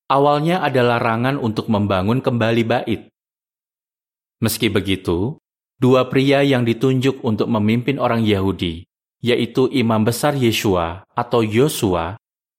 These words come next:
dan Gubernur Zerubabel, memutuskan untuk mulai membangun kembali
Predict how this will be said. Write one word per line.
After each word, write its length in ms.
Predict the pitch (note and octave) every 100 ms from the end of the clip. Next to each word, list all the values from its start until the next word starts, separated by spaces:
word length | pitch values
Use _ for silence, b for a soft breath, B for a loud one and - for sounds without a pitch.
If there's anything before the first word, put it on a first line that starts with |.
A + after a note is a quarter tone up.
| -
dan 160 | A#2
Gubernur 480 | G#2 G#2+ A2+ B2 D3+
Zerubabel, 720 | C3+ A#2 G#2+ G2 F2+ F#2 F2+ G2+ - _ _ _
memutuskan 720 | C#3+ D3+ D3 D#3 - E3+ D#3
untuk 420 | D3+ C3+ - C#3
mulai 400 | C#3 D#3+ F3 D#3+
membangun 480 | A2+ G#2 G2+ G2+ G2
kembali 400 | G#2+ G2 G2+ G#2+